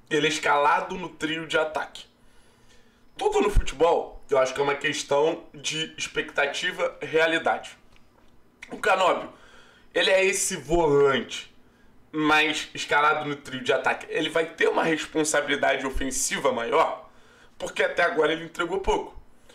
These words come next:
Aí você pode me argumentar alguns pontos. "Ah, não é dele." Pode ser que não seja dele, mas acompanhando ele no Peñarol, cara, dá pra ver que ele entregava mais,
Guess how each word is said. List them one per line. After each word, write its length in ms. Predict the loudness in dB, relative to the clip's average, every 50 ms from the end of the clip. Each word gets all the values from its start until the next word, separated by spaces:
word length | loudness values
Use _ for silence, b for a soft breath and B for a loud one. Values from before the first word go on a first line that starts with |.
| b b b
Aí 140 | 0 2 2
você 220 | 2 2 2 2
pode 240 | 2 0 0 0 2
me 60 | 0
argumentar 440 | 0 0 0 0 -2 -2 0 0 0
alguns 240 | 0 0 -2 -2 0
pontos. 380 | 0 0 0 0 -6 -10 -8 -2 2
"Ah, 340 | 4 4 4 4 0 -2 -8
não 280 | -8 -2 0 2 4 4
é 160 | 4 4 4
dele." 380 | 2 2 0 0 0 -2 -4 -12 -18 -20 -20 _ _
Pode 280 | 2 4 4 4 2 0
ser 220 | 0 2 0 0
que 100 | 0 0
não 120 | 0 0
seja 300 | 2 2 0 0 0 0
dele, 280 | 0 0 -2 -4 -4 -10 B B B B B B B B
mas 240 | -2 0 2 2
acompanhando 920 | 0 0 0 -2 -4 -2 0 0 0 0 0 2 2 2 2 2 0 0 2 2
ele 220 | 2 2 0 0
no 260 | 0 0 0 0 0
Peñarol, 800 | 0 0 0 2 2 0 0 2 4 4 4 4 2 0 -4 -12 -18 b b b b b b b b -20 -18 -8
cara, 260 | -2 0 0 0 0
dá 180 | 0 0 -2 0
pra 160 | 0 0 -2
ver 140 | 0 -2 -4
que 100 | -4 -4
ele 100 | -4 -4
entregava 400 | -2 0 0 2 2 2 2 2
mais, 340 | 2 2 0 0 -4 -6